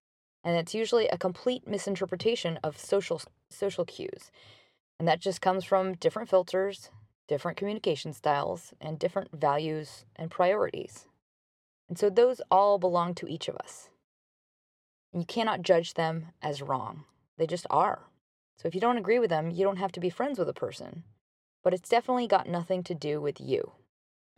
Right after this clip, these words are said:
So really the topic I'm gonna cover is about how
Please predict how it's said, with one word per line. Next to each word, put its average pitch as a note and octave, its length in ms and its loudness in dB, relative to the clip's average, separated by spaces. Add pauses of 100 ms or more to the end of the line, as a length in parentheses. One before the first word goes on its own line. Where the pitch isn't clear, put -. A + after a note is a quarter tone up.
(520)
So F#3+ 240 4
really B3 320 0
the C4+ 100 -2
topic F#3+ 380 -4
I'm F3 80 2
gonna D#3+ 140 -4
cover E3 360 0
is D#3 200 0
about D3 280 2
how E3 320 0